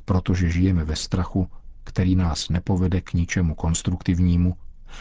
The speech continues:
ba dokonce nás bude paralyzovat. Strachem se sami zničíme. Jsme voláni k reflexi, abychom objevili, jaký je doopravdy náš pojem Boha.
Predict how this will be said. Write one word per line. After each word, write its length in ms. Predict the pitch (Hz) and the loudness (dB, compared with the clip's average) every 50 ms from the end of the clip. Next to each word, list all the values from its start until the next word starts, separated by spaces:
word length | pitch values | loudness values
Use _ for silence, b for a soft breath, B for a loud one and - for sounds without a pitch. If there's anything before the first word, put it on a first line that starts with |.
| B B B | B B B
ba 100 | - - | -2 0
dokonce 440 | 87 95 - - 107 98 - - 101 | 0 0 2 4 2 4 4 4 4
nás 220 | 101 101 101 90 | 4 4 4 2
bude 200 | 90 98 98 98 | 2 2 0 0
paralyzovat. 680 | - - - 92 95 87 80 76 69 71 67 65 - - - - - - - - - - - - - - - - - - | 0 0 0 2 2 2 0 0 -2 -2 -4 -4 -4 -6 -10 -14 -16 -14 -14 -14 -14 -14 -14 -16 -16 -14 -14 -14 -14 -12
Strachem 640 | - - - - - 85 95 - - - 113 110 110 | -6 -6 -4 -2 0 0 0 0 2 2 2 2 2
se 180 | - - 113 98 | 0 0 -2 -2
sami 380 | - - - 98 92 95 98 | -2 0 0 2 4 4 4
zničíme. 640 | 90 92 95 92 90 - - 95 92 85 69 65 - - - - - - - - - - - - - - - - - B B B B B B | 4 4 2 2 2 0 -2 -2 -2 -2 -2 -4 -8 -12 -16 -18 -18 -16 -18 -18 -18 -18 -16 -16 -16 -16 -16 -18 -18 B B B B B B
Jsme 240 | - - - 101 | 0 2 4 4
voláni 420 | 95 95 101 107 107 113 117 113 110 | 6 6 4 6 6 6 6 6 6
k 80 | - | 4
reflexi, 540 | 110 104 - - - 120 - - - 120 - | 2 2 2 2 0 -2 0 2 0 0 2
abychom 380 | - 113 110 - - 120 110 - | 2 2 0 2 4 4 4 4
objevili, 580 | - 95 87 104 101 98 104 110 104 104 98 | 2 2 4 4 4 6 6 4 4 6 4
jaký 360 | 92 95 - - - 117 107 104 | 4 2 2 0 -2 0 2 2
je 100 | 101 78 | 2 2
doopravdy 640 | 71 85 - - - - 98 87 82 73 71 71 | 0 -2 -4 -4 -2 0 0 0 0 0 -2 -4
náš 320 | 71 76 80 85 92 - - | -2 0 0 0 0 -2 -4
pojem 380 | - - 95 92 98 98 95 | -4 -2 0 2 2 2 2
Boha. 340 | 85 92 92 76 71 71 67 | 2 0 0 -2 -2 -6 -8